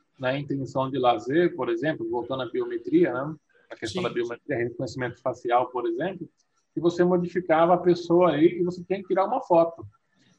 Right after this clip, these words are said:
Speaker 1: Então, a partir desse momento que você tirou a foto e mandou pra alguém, seu dado ali, a se-,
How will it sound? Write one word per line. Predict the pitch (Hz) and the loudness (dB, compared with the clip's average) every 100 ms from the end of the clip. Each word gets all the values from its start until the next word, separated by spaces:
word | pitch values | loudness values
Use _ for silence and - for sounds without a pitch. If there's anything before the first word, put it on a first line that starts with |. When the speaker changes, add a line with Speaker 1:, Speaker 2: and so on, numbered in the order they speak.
| _ | _
Speaker 1:
Então, | 135 120 156 | -14 -2 0
a | 170 | 2
partir | 349 - - | 2 2 -2
desse | 285 226 | -6 -6
momento | 214 180 165 165 | 0 2 2 0
que | 165 | -2
você | 156 147 | -2 -4
tirou | - 151 151 | -6 -2 0
a | 151 | -2
foto | - 135 - | 0 -2 -2
e | |
mandou | 139 131 135 147 | -4 -4 -4 -4
pra | 135 | -2
alguém, | 117 127 196 202 - _ _ _ _ _ | -2 -2 -6 -8 -16 _ _ _ _ _
seu | - 196 | -4 -2
dado | 160 156 190 165 | 4 4 6 2
ali, | 147 175 170 170 | 4 2 2 -4
a | 147 | -4
se-, | 139 - 175 | -6 -4 -6